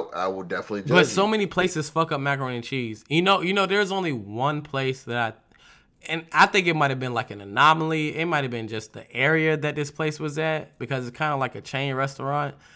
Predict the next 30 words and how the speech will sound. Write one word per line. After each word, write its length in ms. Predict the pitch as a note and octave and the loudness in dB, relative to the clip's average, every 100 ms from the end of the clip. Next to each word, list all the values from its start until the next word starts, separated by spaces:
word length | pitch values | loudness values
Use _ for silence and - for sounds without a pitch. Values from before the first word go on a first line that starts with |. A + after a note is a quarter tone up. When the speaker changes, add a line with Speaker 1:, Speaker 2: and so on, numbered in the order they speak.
| - _ - | -20 _ -6
Speaker 2:
But 320 | B2+ D3+ C#3+ | 0 2 0
the 120 | B2+ - - | -6 -6 -2
only 720 | D#3+ F3+ F#3+ F#3 F3 D#3+ E3 _ | 0 0 -2 -6 -8 -10 -12 _
place 540 | - - C3+ C3 - - | -18 -10 -6 -6 -8 -14
that 120 | A#2 | -10
I 140 | A#2 A2+ | -8 -8
can 220 | - A2+ | -10 -12
rem-, 380 | A2 G#2 G#2+ - _ _ - | -10 -12 -12 -16 _ _ -6
I'm 140 | C3+ D3 | -4 -2
pretty 240 | - G3 | -2 -2
sure 180 | F#3+ D#3+ | -2 -4
I'm 120 | C#3+ | -4
missing, 220 | C3+ - | -4 -4
like, 140 | B2 A2+ | -6 -4
maybe 220 | A#2 A2 | -6 -6
one 300 | G2+ G#2 A2+ | -10 -8 -6
other 180 | A2 G#2+ | -6 -8
place. 600 | - G#2+ G#2 - - - _ _ _ - | -12 -12 -10 -12 -14 -20 _ _ _ -6
But 120 | A#2+ | -2
off 140 | A#2 | -2
the 80 | D3+ | -4
top 320 | - C#3+ C#3 | -2 0 0
of 40 | A#2+ | -2
my 220 | A#2+ A2+ | -4 -2
head, 400 | B2 G#2+ G2+ - | -4 -6 -6 -10
the 120 | A2 - | -16 -8
only 360 | B2+ C#3 C#3+ | -6 -4 -4
place 360 | C#3 C#3 A#2+ A#2 | -6 -6 -6 -6
that 160 | A2+ A2+ | -10 -8
had, 380 | A2+ A2 G#2 | -6 -6 -8